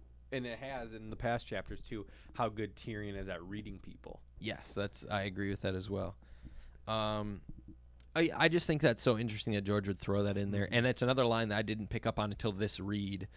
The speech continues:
Speaker 2: And then now I look into it. Oh, is he foreshadowing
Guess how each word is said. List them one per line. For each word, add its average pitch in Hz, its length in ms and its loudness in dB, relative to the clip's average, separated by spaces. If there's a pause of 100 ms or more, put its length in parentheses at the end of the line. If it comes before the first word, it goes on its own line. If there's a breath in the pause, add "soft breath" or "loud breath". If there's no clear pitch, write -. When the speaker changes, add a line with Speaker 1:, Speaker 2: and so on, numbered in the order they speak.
(280 loud breath)
Speaker 2:
And 110 180 4
then 107 220 2
now 110 200 8
I 107 140 6
look 110 300 4
into 110 300 0
it. 98 60 2
Oh, 120 260 10
is 113 160 4
he 117 260 6 (380 loud breath)
foreshadowing 135 1120 8